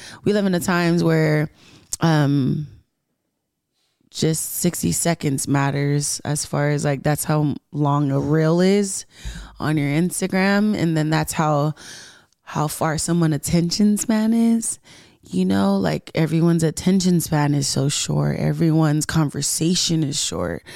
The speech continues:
Everyone's hello doesn't matter. Everyone's "how are you" doesn't mean shit, you know?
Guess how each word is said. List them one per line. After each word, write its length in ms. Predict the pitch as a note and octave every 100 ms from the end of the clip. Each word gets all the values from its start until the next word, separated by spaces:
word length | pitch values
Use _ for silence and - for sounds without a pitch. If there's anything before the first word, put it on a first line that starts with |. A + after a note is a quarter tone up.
| - - -
Everyone's 640 | - D3 D#3 D3 D3 C#3+ -
hello 560 | D#3 C#3 D3 E3+ F3
doesn't 400 | D#3+ D#3 D#3+ D3
matter. 580 | D3 C#3 C#3+ E3 F3 F3 - - - _ -
Everyone's 580 | D#3+ E3 D#3+ D#3+ D#3+
"how 320 | C3 - D#3+ D3
are 260 | C#3 D3 E3+
you" 560 | F#3 F#3+ F#3+ F#3+ F#3+ _ - - -
doesn't 340 | F3 F3 F3 E3+
mean 220 | F3+ E3
shit, 720 | - - - A#3 B3 - - _ - - _ -
you 200 | F3 F#3
know? 440 | F3+ G3 A3+ A#3+